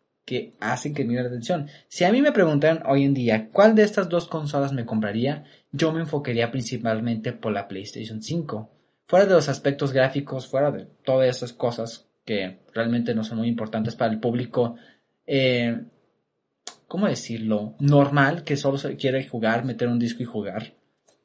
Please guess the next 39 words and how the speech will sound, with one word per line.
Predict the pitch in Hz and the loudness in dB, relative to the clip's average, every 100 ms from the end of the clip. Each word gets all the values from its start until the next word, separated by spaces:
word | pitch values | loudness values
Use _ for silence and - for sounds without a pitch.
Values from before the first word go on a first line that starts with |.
| _ _ _ _ _ _ _ - | _ _ _ _ _ _ _ -6
Son | 175 180 | -2 0
aspectos | 185 190 190 185 | 0 -2 0 -4
que | - 147 | -4 -4
solo | 196 | -4
se | 190 | -2
van | 190 | 2
a | 214 | 2
fijar | 220 220 | 2 2
en | |
los | 220 | 2
juegos, | 220 320 160 | 4 2 2
no | 160 | 0
se | 156 | 2
van | 175 175 | 2 2
a | |
fijar | 175 151 147 147 | -2 0 0 -2
si | 156 131 | -8 -6
tienen | 143 135 | -4 -4
Master | 127 - 135 110 | -4 -4 -6 -4
Flux, | - 143 147 - | 2 4 4 -2
si | 131 | -4
tienen, | 117 123 135 | -2 -4 -4
si | 110 135 | -6 -4
puedo | 120 120 | 0 0
comprar | - 117 117 113 | 0 -4 -2 -2
tanto | 123 110 | -4 -4
aquí, | 107 - 131 139 - _ _ | -8 -8 -8 -8 -14 _ _
se | - | -4
van | 123 | -2
a | 151 | -2
fijar | 147 - 170 - | -4 -4 -4 -2
en | 147 131 | -2 -2
los | 120 | -2
juegos, | - 117 101 - - | -2 0 0 -6 -4
en | |
lo | 135 123 | -4 -6
que | 123 | -6
se | 120 | -6
entretenga. | 110 107 110 95 92 - | -6 -8 -8 -8 -10 -18